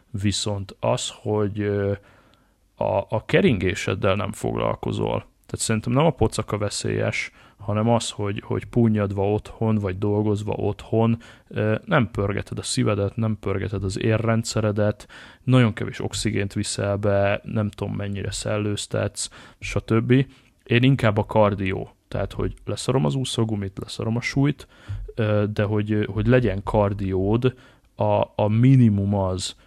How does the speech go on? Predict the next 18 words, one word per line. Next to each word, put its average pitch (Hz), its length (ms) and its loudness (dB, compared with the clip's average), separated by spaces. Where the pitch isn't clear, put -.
hogy - 240 -8
kimész, 104 500 0
és - 180 -8
este - 320 -4
két-három 104 540 -6
kilométert 104 640 -6
sétálsz, 120 680 -2
az 110 80 -4
a 101 100 -2
legalja, 95 640 0
mert, 104 560 -4
mert 110 260 0
kardió, 107 460 2
kardió, 107 420 0
kardió, 95 500 -6
mert 95 200 -6
különben 104 440 -2
izé 92 340 -4